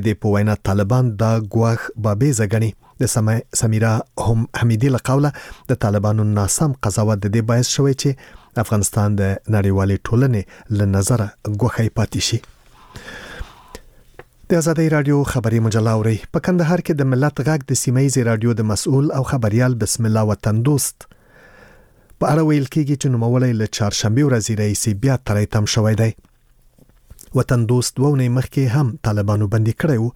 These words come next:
د ده کورنۍ ادعا کوي چې دا ځل هم د طالبانو د استخباراتو ریاست دی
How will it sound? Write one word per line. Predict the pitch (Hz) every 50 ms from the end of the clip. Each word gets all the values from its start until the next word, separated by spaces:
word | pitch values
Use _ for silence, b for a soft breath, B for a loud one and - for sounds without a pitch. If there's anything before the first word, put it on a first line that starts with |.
| B B B B B B B B
د | 143 131 151
ده | 143 - -
کورنۍ | 139 139 143 147 147 156 131 131
ادعا | 127 123 131 131 -
کوي | 139 131 131 127 -
چې | - 110 107
دا | 110 104 113
ځل | 113 104 117 135
هم | 143 127 117
د | - - 101
طالبانو | 104 107 104 117 117 117 117 113 104 110
د | - - -
استخباراتو | - - - - 107 104 104 120 - - - 107 107
ریاست | 107 101 - 156 131 - - -
دی | - - - - - 139 139